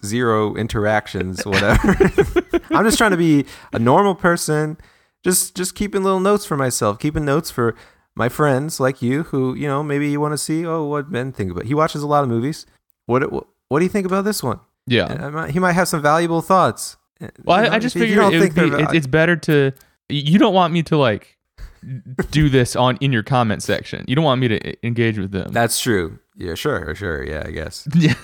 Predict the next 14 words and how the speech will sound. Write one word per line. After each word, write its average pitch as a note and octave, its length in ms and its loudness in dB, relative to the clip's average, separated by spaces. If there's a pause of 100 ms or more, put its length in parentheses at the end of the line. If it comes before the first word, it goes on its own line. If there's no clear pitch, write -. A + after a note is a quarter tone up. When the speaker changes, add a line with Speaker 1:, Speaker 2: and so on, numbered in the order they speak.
(140)
Speaker 1:
That'd D#3 180 0
be E3 80 2
even D3 220 2
worse. D3+ 380 4
Yeah, C#3+ 320 4
that'd C3 200 2
be D#3+ 60 2
even D#3 180 4
worse D#3 260 2
Speaker 2:
Yeah. A#2+ 80 0
Speaker 1:
when A#2+ 240 0
the G#2+ 60 -6
second - 480 -2
person G#2+ 480 -2